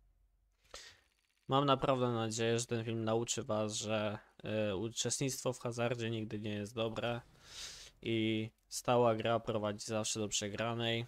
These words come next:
Mm, co mogę więcej powiedzieć? Nie róbcie tego. Po prostu. Zostawcie sobie pieniądze na rzeczy, które są pewne.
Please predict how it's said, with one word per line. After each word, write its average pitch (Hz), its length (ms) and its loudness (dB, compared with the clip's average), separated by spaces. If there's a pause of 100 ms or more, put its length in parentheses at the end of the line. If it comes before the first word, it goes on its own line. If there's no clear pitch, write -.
(640)
Mm, 107 580 -6 (440)
co - 180 -2
mogę 110 260 0
więcej 104 320 -6
powiedzieć? 95 640 -8 (840)
Nie 139 280 6
róbcie 113 380 -2
tego. 87 340 -10 (680)
Po 123 100 -2
prostu. 110 500 -4 (1000)
Zostawcie 131 420 0
sobie 107 220 0
pieniądze 107 460 -4
na 104 160 -4
rzeczy, 110 280 -4
które - 220 -8
są - 200 -6
pewne. 127 500 0